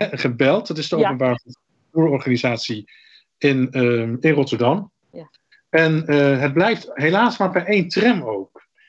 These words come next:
Speaker 1: En
Speaker 2: Oh.
Speaker 1: die wisselt ook, eh,
Speaker 2: Eentje maar?
Speaker 1: Ja,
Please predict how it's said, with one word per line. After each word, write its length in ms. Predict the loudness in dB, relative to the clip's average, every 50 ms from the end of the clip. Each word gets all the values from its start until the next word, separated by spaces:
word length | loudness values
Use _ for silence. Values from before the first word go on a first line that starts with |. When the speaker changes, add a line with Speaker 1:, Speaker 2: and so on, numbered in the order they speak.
| _ _ _
Speaker 1:
En 160 | -2 -2 0
Speaker 2:
Oh. 80 | 0
Speaker 1:
die 120 | 0 0 2
wisselt 380 | 2 2 2 2 -4 -4 0 4
ook, 320 | 4 4 4 2 0 2
eh, 480 | 2 4 4 4 2 2 2 0 0 -2 -4 -8 -12 _ _ _ _
Speaker 2:
Eentje 380 | -6 -4 -4 -6 -4 -4 -4
maar? 500 | -4 -4 -2 -2 -2 -2 -4 -6 -10 _ _ _ _ _ _ _ _ _ _ _ _ _ _ _ _ _ _ _ _ _ _ _ _
Speaker 1:
Ja, 300 | 0 0 0 -2 -8